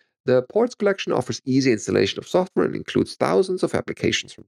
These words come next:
desktop environments to server applications. They debunk that with,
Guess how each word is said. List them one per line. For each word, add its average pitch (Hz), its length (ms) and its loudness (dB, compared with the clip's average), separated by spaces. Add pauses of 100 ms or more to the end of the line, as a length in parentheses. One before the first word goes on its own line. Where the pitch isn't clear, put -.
desktop 170 320 0
environments 107 460 0
to - 100 -6
server 131 320 2
applications. - 600 -4 (360)
They 107 140 2
debunk 156 420 -2
that 151 240 0 (160)
with, 85 180 2